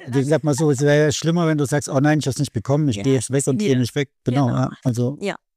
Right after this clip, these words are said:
Speaker 2: ja, und genau, und da, da hab ich irgendwie Feuer gefangen. Zumindest das nächste Casting will ich haben.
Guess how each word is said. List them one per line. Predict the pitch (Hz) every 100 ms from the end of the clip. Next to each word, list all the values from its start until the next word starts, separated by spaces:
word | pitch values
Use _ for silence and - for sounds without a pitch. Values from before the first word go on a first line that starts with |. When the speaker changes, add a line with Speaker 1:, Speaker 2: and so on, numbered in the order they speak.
| -
Speaker 2:
ja, | 277 - -
und | 269 -
genau, | 262 330 285
und | 233
da, | 254 254
da | 262 262
hab | 294
ich | 302 - -
irgendwie | 269 269
Feuer | - 320 320
gefangen. | 262 226 214 190 277 - _ _ -
Zumindest | 269 269 262
das | 226
nächste | 233 226 -
Casting | - 160 165 165 160 - _
will | - 175 165
ich | - _ _ -
haben. | 170 170